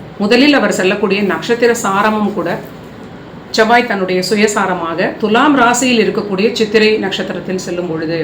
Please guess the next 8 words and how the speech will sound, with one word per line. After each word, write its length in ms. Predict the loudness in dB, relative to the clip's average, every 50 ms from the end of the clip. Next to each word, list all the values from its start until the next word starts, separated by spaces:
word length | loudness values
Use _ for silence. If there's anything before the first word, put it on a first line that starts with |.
| -4 -8 -10 -14 -16 -16 -18 -16 -6 0 2
கண்டிப்பாக 520 | 2 2 2 2 2 2 2 4 4 2 2 0 0 2
திருமண 360 | 4 4 6 6 6 6 4 4 2
வாழ்வில் 400 | 0 0 0 0 2 2 2 0 0 -2 -2
வாழ்க்கை 320 | 0 0 2 2 2 2 2 0
துணையோடு 380 | -2 -2 -2 -2 -2 0 0 0 2
வாக்குவாதங்கள் 720 | 0 -2 -2 -2 -2 -2 -2 0 -2 -2 -2 -2 -2 -2 -2 -4 -6 -4
அதிகம் 280 | -4 -2 -2 -2 -2 -4
வருவதற்கு, 480 | -4 -4 -4 -4 -4 -4 -4 0 0 0